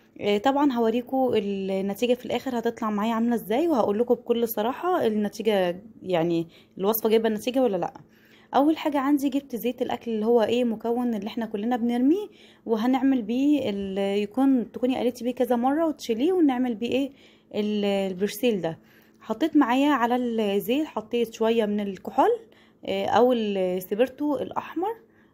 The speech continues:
اللي هو يعني ال-، الز-، الكحول برضو الاحمر او السبرتو الاحمر ده، وقلبته معايا، بقلبه معايا لحد ما يديني لون كويس.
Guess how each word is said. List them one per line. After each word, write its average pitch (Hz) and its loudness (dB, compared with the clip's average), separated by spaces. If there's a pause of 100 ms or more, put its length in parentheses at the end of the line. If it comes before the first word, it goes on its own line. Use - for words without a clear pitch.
(120)
اللي 202 -4
هو 233 2
يعني 240 0
ال-، 185 -6
الز-، 180 -2
الكحول 240 -4
برضو 233 0
الاحمر 403 -2 (1200)
او 226 6
السبرتو 220 -4
الاحمر 247 -4
ده، 269 -2
وقلبته 240 -2
معايا، 254 0 (340)
بقلبه 233 4
معايا 294 4
لحد 269 -4
ما 262 0
يديني 233 -2
لون 254 -2
كويس. 165 -4